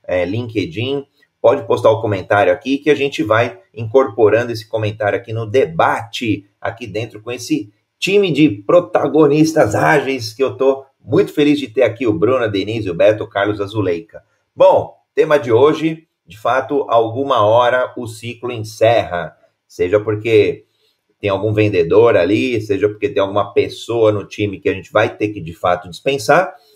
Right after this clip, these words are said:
seja porque nós mesmos, é, vamos pedir as contas e partir pra um novo desafio. E a pergunta é, como que a gente tem agilidade aí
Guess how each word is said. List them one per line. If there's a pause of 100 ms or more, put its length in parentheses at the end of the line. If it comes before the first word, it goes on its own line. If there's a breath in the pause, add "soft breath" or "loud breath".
(260 soft breath)
seja
porque
nós
mesmos, (320)
é,
vamos
pedir
as
contas
e
partir
pra
um
novo
desafio.
E
a
pergunta
é,
como
que
a
gente
tem
agilidade
aí